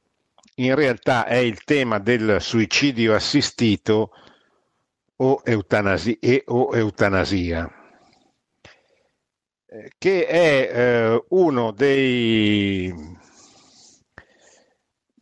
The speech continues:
dei temi, diciamo così, oggetto di quella campagna contro la vita, contro la sacralità della vita,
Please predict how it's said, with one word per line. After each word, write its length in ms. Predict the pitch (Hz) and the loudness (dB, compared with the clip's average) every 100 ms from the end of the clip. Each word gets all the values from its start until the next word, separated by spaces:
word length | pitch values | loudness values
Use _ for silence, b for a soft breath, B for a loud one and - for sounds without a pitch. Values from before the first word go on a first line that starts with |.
| - - 117 135 | -20 -20 -20 -20
dei 300 | 101 110 107 | -6 -6 -4
temi, 360 | - 175 143 110 | -2 -2 0 -4
diciamo 360 | 104 - 123 110 | -4 0 0 2
così, 440 | 123 104 139 135 | 0 0 0 2
oggetto 920 | 120 117 120 143 117 - 131 147 143 b b b b b b _ _ _ | 0 -2 -2 0 -2 -2 0 0 0 b b b b b b _ _ _
di 440 | - 151 156 135 - | -2 2 2 2 -2
quella 340 | 147 151 123 | -2 0 0
campagna 1080 | - 117 110 - 165 131 110 104 98 90 92 b b b | 0 -2 -2 -2 -2 -2 -2 0 0 -2 -6 b b b
contro 440 | - 107 90 101 104 | -6 -4 -4 -2 0
la 100 | 98 | 0
vita, 580 | 147 147 - - 139 - b b b b - | 0 0 0 0 0 -2 b b b b -4
contro 380 | 120 113 107 | -4 -2 0
la 80 | 104 | 0
sacralità 840 | - 113 - 113 101 107 - 135 98 | 0 -2 -2 -2 0 -2 2 0 0
della 240 | 98 131 | -2 -2
vita, 520 | 113 104 - 110 107 | -2 -6 -2 -2 -2